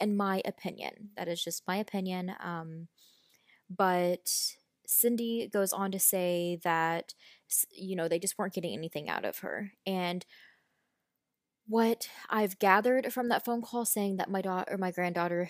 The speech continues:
could be missing for over a month is the fact that she hadn't even seen Casey in a month. So she hasn't seen Kaylee in a month. And that's why she is wondering, like,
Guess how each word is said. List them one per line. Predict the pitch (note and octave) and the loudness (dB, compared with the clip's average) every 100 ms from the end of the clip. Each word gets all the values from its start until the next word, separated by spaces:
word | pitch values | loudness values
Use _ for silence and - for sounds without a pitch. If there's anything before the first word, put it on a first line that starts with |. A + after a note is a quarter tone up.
| - | -6
could | - G3 | -6 -4
be | G#3+ | 0
missing | G3 F#3+ G3+ | 0 2 0
for | F#3+ G3 | -2 -2
over | F#3+ F#3 F#3+ | 0 0 -2
a | |
month | F#3 F3+ F#3 - | 0 -2 -2 -2
is | F#3 | -2
the | G3 | -2
fact | - A3 - - | -6 -6 -6 -2
that | F#3 - - - - | -2 -2 -8 -20 -8
she | - A#3+ | -4 -4
hadn't | A#3+ C#4+ A#3+ | -2 -4 -2
even | F#3+ F3 | -2 -2
seen | - E3+ E3 | -2 -4 -8
Casey | - - A3 - - D3 - | -8 -4 0 2 2 0 -4
in | F3+ | -6
a | E3+ | -6
month. | D#3 F3 - - - _ _ | -6 -8 -8 -16 -20 _ _
So | - G#3+ | -6 -4
she | - | -2
hasn't | A3+ C4 - | -2 -2 0
seen | - - A#3+ C#4+ F3 E3 _ _ - | 0 0 -4 -4 -6 -8 _ _ -8
Kaylee | G3 D#3+ D#3 D3+ | -2 -2 -2 -6
in | |
a | - | -8
month. | D#3 - - - - - - _ | -8 -10 -12 -18 -20 -20 -20 _
And | - F3+ F3 E3+ - - | -4 0 0 -2 -8 -8
that's | F3+ - | -10 -6
why | F#3 | -4
she | F3 - E3+ | -4 -4 -2
is | A#3 - | -2 -2
wondering, | E3 D#3+ D#3+ D#3 | -6 -8 -6 -8
like, | D#3+ | -10